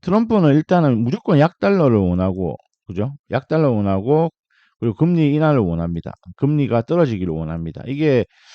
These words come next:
뭐 약달러를 원하는 거는 뭐 어떻게든 시장이, 미국 시장에 투자 매력이 없으면 약달러가 되는 거고, 지금 약, 어, 달러 기준 백이 깨졌죠. 이제 요 백 짜리에서는 또 왔다 갔다 하겠지만,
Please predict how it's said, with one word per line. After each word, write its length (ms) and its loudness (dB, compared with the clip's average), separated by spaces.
뭐 340 0
약달러를 1000 2
원하는 500 0
거는 280 -2
뭐 360 -6
어떻게든 360 -6
시장이, 500 -4
미국 280 -4
시장에 380 -2
투자 220 -4
매력이 300 0
없으면 480 -2
약달러가 1080 0
되는 220 -2
거고, 380 -2
지금 180 -4
약, 100 -2
어, 220 -2
달러 240 0
기준 320 -4
백이 340 -2
깨졌죠. 580 -6
이제 160 0
요 100 2
백 220 -2
짜리에서는 360 -2
또 80 -4
왔다 240 -4
갔다 200 -6
하겠지만, 500 -6